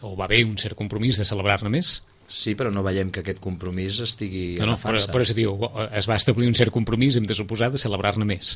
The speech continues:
Speaker 2: Nosaltres vam entendre
Speaker 1: D'acord.
Speaker 2: que hi havia el compromís de celebrar-ne més, però,
Speaker 1: Però de
Speaker 2: com
Speaker 1: moment
Speaker 2: et dic, sense anar en el
Speaker 1: Mhm.
Speaker 2: lliri a la mà, vam creure això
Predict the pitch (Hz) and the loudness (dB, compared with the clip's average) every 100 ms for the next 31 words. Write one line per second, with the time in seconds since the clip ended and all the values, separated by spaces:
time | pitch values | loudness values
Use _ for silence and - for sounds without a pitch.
0 | - 110 104 117 160 160 127 101 113 151 | 0 -4 2 2 4 2 2 2 2 2
1 | 107 85 90 - 104 - 113 104 110 101 | 0 -2 -4 -2 -2 0 0 0 0 0
2 | 107 101 98 101 98 98 95 95 90 90 | -2 -4 -2 -2 -2 -2 -4 -4 -6 -8
3 | 82 - 104 95 92 92 - - 104 107 | -10 -10 -8 -6 -4 -6 -6 -2 0 2
4 | 110 120 - 98 151 151 - 107 110 110 | 6 6 6 4 2 2 0 0 0 2
5 | 123 113 113 120 113 117 139 160 113 104 | 4 4 4 4 2 0 -2 -2 -4 -2
6 | 110 104 98 95 - 127 175 | -2 -2 -2 -4 -4 -2 -4